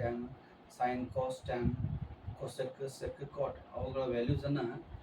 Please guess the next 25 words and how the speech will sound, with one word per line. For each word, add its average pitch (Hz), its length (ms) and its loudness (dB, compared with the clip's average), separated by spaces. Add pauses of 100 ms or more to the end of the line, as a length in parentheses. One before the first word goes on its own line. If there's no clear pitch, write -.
(440)
ಜೀರೋದಿಂದ 151 540 8 (200)
ತೊಂಬತ್ತು 139 380 0
ಡಿಗ್ರಿ 123 160 -4
ಒಳಗೆ 120 240 0
ತೆಗೆದುಕೊಳ್ತಕ್ಕಂಥದ್ದು. 110 920 -6 (460)
So - 180 -6
ಚಾರ್ಟ್ 147 240 4
ಹಾಕ್ತೀನಿ - 240 -6
ನೋಡ್ರಿ, 120 200 -4
ನಿಮ್ಗೆ - 280 -2
ಚಾರ್ಟ್ 143 260 6
ಹೆಂಗ್ 131 200 0
ಪರ್ಫೆಕ್ಟ್ 131 300 -4
ಮಾಡ್ಕೋಬೇಕಂತ 120 520 -2
ಹೇಳ್ತೀನಿ 117 280 -6
ನಿಮ್ಗೆ. 127 200 -4 (680)
ಜೀರೋ 135 260 2 (380)
ಫಸ್ಟ್, 139 280 -4 (420)
ನೆಕ್ಸ್ಟ್ 139 200 -10
ಸೆಕ್-, - 240 -2
ಬರ್ತಕ್ಕಂಥದ್ದು 123 520 -2
ಎಷ್ಟು 127 180 -6
ನೋಡ್ರಿ, - 180 -2 (840)
ತರ್ಟಿ 123 360 2
ಡಿಗ್ರಿ, 127 340 0